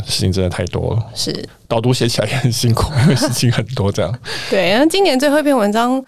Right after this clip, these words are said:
Speaker 2: Michael，你可以想象一个没有身份证的时候吗？
Speaker 1: 对，我有点没办法想象，如果没有身份证会是什么样子。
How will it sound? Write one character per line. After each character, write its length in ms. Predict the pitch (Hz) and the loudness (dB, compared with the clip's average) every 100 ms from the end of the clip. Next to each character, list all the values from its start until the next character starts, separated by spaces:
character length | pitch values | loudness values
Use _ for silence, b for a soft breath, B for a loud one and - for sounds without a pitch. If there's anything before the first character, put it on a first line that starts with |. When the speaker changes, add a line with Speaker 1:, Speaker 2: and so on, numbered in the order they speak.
| B B - | B B -4
Speaker 2:
Michael， 320 | 294 285 202 | -2 0 0
你 120 | 185 | -2
可 160 | - 269 | -2 0
以 120 | 285 | 0
想 240 | - 151 | 0 -2
象 240 | 170 240 220 | 0 0 0
一 60 | |
个 400 | 208 180 80 - - _ - | 0 0 -2 -6 -14 _ -2
没 80 | 262 | 2
有 80 | |
身 180 | 247 220 | 2 4
份 140 | 214 202 | 2 2
证 160 | 202 | 0
的 80 | 175 | 0
时 180 | - 175 | -2 -4
候 220 | - 202 | -2 -4
吗？ 180 | - - - _ _ _ | -4 -12 -16 _ _ _
Speaker 1:
对， 120 | - | 2
我 80 | 120 | 4
有 80 | 143 | 6
点 100 | 175 | 6
没 120 | 123 | 4
办 140 | 113 113 | 4 2
法 100 | 107 | 0
想 180 | - | -2
象， 240 | - 110 104 117 - | -2 -2 -2 -6 -2
如 140 | 120 | 2
果 100 | 127 | 2
没 140 | 104 113 | 4 2
有 60 | |
身 140 | 95 110 | 2 2
份 140 | 110 | 2
证 180 | 123 107 | 2 2
会 120 | 104 | 0
是 100 | 101 | 0
什 120 | - | -2
么 100 | 87 | 0
样 200 | 85 69 - | 0 0 -4
子。 200 | - | -2